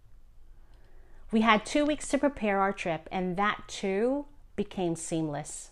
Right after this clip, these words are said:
The plan was that once our divorce was final in about a month,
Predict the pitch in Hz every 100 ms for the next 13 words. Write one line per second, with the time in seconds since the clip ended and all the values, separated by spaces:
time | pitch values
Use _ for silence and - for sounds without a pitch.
0 | - - - - - - - - - -
1 | - - - - - - - 220 - 233
2 | 233 240 254 269 - - 196 190 185 -
3 | 202 180 - 196 220 233 226 202 185 175
4 | 180 165 160 - 165 180 202 202 208 190
5 | 190 220 180 160 165